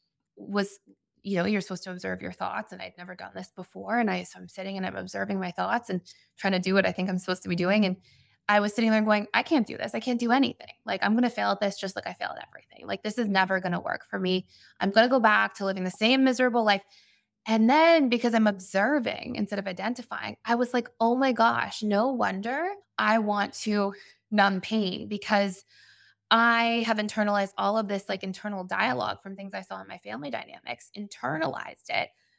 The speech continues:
Now it's become my own. I really think our own internal dialogue is very much our internalized dialogue from our environment and what we're exposed to.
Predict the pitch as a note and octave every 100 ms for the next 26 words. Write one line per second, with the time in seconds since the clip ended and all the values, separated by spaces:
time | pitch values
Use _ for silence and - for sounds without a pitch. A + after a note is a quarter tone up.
0 | - A3 A3 C4 C4+ C4 - A3 G#3 G#3+
1 | G3+ G#3 - - G3+ G#3 A3 A3 G#3 F#3+
2 | F#3 F#3 - - G2+ - - - G#3 G3
3 | - - - - - F#3+ F#3 F3+ - G#3+
4 | G#3+ G#3+ G#3+ A#3 - - A3 - G#3+ -
5 | - A#3 B3+ - - - - - - -
6 | - D4